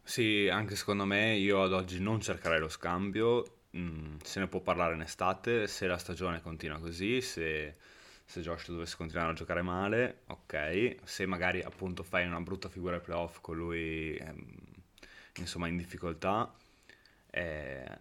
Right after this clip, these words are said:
appunto cosa che ti porterebbe comunque a svenderlo sostanzialmente.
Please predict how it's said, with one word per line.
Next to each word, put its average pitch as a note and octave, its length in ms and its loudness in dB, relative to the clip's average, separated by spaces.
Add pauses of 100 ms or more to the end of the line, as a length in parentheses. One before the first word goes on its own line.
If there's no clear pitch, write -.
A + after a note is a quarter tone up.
(500)
appunto F#2 680 -2 (480)
cosa G#2 260 2
che G2 240 -2
ti - 100 -4
porterebbe F#2 440 0
comunque F#2 320 0
a - 20 0
svenderlo E2 580 -2
sostanzialmente. D#2+ 1000 -8